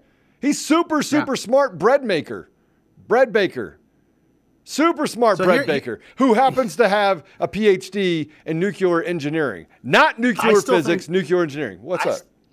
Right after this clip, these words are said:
Speaker 2: I still think bread baker is redundant. I, I still think he's just a baker.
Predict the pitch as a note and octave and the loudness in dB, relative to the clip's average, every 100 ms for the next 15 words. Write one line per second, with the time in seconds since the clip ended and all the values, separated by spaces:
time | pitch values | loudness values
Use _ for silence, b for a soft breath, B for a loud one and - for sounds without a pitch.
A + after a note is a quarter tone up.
0 | _ D#3 F3+ G#3 G3 F3+ B2 C#3 D3 C#3+ | _ -8 -8 -10 -10 -12 -10 -8 -8 -8
1 | C3+ B2 A#2 G#2 G#2+ A2 G2 F2+ G2 - | -10 -10 -12 -14 -14 -14 -14 -18 -20 -20
2 | _ B2 B2 - C3+ B2 A#2+ - - G#2 | _ -14 -10 -8 -8 -10 -12 -14 -14 -14
3 | G2+ F#2+ F2 | -16 -16 -20